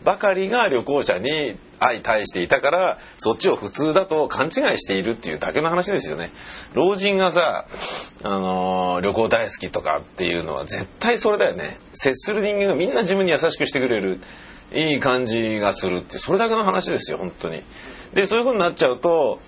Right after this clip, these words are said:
あの、対等に話して、「ちょっとそれやめてください」とか、そういうこと言われると、カチンと来ちゃうのが頑固な感じになっちゃった老人なわけでしょ？ねえ、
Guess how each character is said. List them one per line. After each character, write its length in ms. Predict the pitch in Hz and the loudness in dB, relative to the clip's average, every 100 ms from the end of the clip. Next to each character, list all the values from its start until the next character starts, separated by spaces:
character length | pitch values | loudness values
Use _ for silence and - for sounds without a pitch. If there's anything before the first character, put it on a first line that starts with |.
| - - | -20 -4
あ 200 | - 113 110 | 0 2 2
の、 160 | 110 | 2
対 180 | 104 165 | 2 0
等 140 | 175 156 | -2 -2
に 60 | |
話 240 | 147 156 123 | 0 0 -2
し 0 | |
て、 100 | 104 | -2
「ち 40 | |
ょ 20 | 156 | -2
っ 40 | |
と 40 | |
そ 80 | 110 | 2
れ 80 | 123 | 2
や 60 | 123 | 2
め 80 | |
て 80 | 139 | 0
く 60 | 135 | 0
だ 80 | 123 | 2
さ 120 | 131 | 0
い」 40 | |
と 80 | 85 | 0
か、 280 | 92 82 - - 107 | 0 0 0 -6 -4
そ 100 | 170 | 0
う 40 | |
い 20 | 175 | 2
う 20 | |
こ 80 | 160 | 2
と 60 | |
言 80 | 95 | 2
わ 100 | 95 | 2
れ 80 | 98 | 2
る 120 | 95 | 0
と、 140 | 101 | -2
カ 160 | 95 - | 0 0
チ 160 | 180 180 | 0 0
ン 60 | |
と 80 | 120 | -2
来 160 | - - | -2 2
ち 80 | |
ゃ 60 | 107 | 2
う 80 | 90 | 0
の 120 | 90 | -2
が 380 | 131 135 95 73 | 2 2 2 2
頑 260 | - 117 98 | 2 0 -2
固 140 | 92 | -4
な 200 | 87 117 | -2 -2
感 220 | - 92 | -2 -4
じ 120 | 85 87 | -4 -2
に 60 | |
な 80 | 87 | -2
っ 20 | |
ち 60 | - | 0
ゃ 60 | |
っ 20 | - | -2
た 120 | 78 | 0
老 140 | 87 | 0
人 160 | 82 85 | -2 -2
な 80 | 82 | -2
わ 80 | |
け 80 | 69 | -2
で 60 | 52 | -2
し 80 | 135 | -2
ょ？ 140 | 226 - - - - - | -2 -10 -20 -20 -14 -2
ね 300 | 160 - | 0 0
え、 80 | - | -6